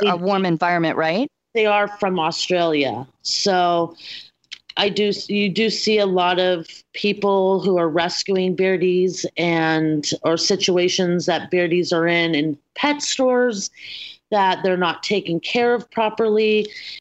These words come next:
Speaker 2: because they don't have the proper lights that they need, and they get, um, a bone disease that's very crippling to them. Um,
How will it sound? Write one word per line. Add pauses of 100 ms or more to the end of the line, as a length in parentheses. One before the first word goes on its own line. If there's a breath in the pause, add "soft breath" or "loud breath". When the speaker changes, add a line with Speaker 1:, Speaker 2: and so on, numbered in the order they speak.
(220 loud breath)
Speaker 2:
because
they
don't
have
the
proper
lights
that
they
need,
and
they
get, (140)
um, (540 loud breath)
a
bone
disease (100)
that's
very (420)
crippling
to
them. (680 loud breath)
Um,